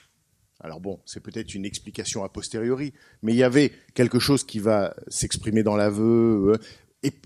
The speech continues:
et surtout dans Le fond de l'air est rouge, qui est cette grande somme dont tu parlais, qui, qui couvre dix années de militantisme et d'espoir révolutionnaire, et qui est aussi un film dans sa deuxième partie,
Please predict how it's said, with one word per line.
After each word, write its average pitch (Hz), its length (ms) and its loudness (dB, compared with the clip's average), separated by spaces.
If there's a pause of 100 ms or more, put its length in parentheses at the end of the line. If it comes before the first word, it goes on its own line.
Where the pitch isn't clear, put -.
et 120 60 -6
surtout - 420 -4
dans 98 160 -6
Le 95 100 -2
fond - 200 -10
de 95 80 -6
l'air 95 120 -4
est 107 80 -2
rouge, 139 300 -2
qui 104 60 -10
est 92 40 -6
cette 90 200 -6
grande 101 260 -2
somme 107 300 0
dont 95 100 -4
tu 98 140 -12
parlais, 98 340 -4
qui, 92 240 -12
qui - 220 -20
couvre 90 380 -10
dix 117 340 -2
années 117 300 4
de 101 100 -2
militantisme 101 720 -6 (260)
et 117 60 -2
d'espoir 123 500 0
révolutionnaire, 104 840 -8 (580)
et 113 80 -2
qui - 160 -2
est 117 60 6
aussi 139 360 4
un 139 140 2
film 131 240 -2
dans 104 100 -2
sa 104 160 -4
deuxième 95 300 -4
partie, 151 400 -10